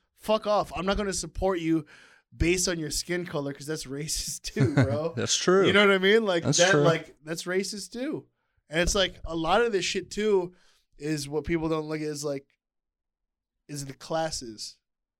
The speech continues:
Speaker 1: You know what I mean? Like, rich, it should be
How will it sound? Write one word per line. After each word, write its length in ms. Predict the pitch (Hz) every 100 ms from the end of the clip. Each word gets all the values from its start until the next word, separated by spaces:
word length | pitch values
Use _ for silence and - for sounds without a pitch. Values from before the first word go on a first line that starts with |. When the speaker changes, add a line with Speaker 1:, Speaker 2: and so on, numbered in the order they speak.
| _ _ -
Speaker 1:
You 100 | 147
know 80 |
what 100 | 151
I 60 | 147
mean? 240 | 147 156
Like, 420 | 165 139 127 - _ _ _ _ _ _ _ -
rich, 440 | 147 180 185 - 165
it 160 | 170
should 320 | - 214 214
be 360 | 190 175 156 147